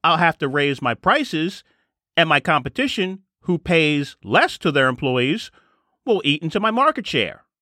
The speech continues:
Same thing with higher taxes. What if I don't mind paying higher taxes, but it will give me less capital to expand locations, and my competition that has more operating capital because they're bigger than me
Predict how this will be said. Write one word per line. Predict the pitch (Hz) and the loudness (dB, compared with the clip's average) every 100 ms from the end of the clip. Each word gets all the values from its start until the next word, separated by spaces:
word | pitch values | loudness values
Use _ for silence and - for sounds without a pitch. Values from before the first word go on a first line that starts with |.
| _ _ | _ _
Same | - 160 170 | -2 0 2
thing | 180 | 0
with | 175 180 | 0 0
higher | 196 202 | 0 0
taxes. | 254 269 254 107 - - _ - | 0 0 -2 -6 -14 -18 _ -4
What | 139 | 0
if | 226 | 0
I | 220 | 2
don't | 220 240 226 | 2 0 0
mind | 208 302 311 190 107 - - | 0 0 0 -4 -8 -12 -2
paying | 160 139 | 0 0
higher | 120 139 131 123 | 0 2 2 2
taxes, | 107 127 117 - 156 233 - _ _ _ - | 0 0 0 -2 -6 -6 -10 _ _ _ -14
but | 127 175 | 0 2
it | 170 | 2
will | 151 | 0
give | 135 156 135 | 0 0 0
me | 143 131 113 _ | -2 -4 -6 _
less | 110 143 - | 0 0 0
capital | - 170 214 302 160 170 226 - _ _ _ _ _ | -4 0 2 2 0 0 -2 -6 _ _ _ _ _
to | 185 | -2
expand | 143 - - 147 143 139 | -2 -2 0 2 2 0
locations, | 139 196 269 269 180 220 - _ - | -2 0 -2 -2 -4 -6 -10 _ -2
and | 156 | 0
my | 151 | 2
competition | 165 160 147 - 170 143 165 208 - _ - | 2 2 0 0 -2 -2 -2 -6 -10 _ -2
that | 147 | 0
has | 151 135 123 | 4 2 0
more | 95 110 247 349 - | -4 0 2 2 2
operating | 156 147 131 131 123 | 0 0 -2 -2 -4
capital | 110 123 117 120 151 | -2 0 0 -2 -4
because | 165 139 | -2 -2
they're | 127 117 | 0 -2
bigger | 110 220 262 | 0 -2 0
than | 156 | -2
me | 123 131 202 | 0 0 -2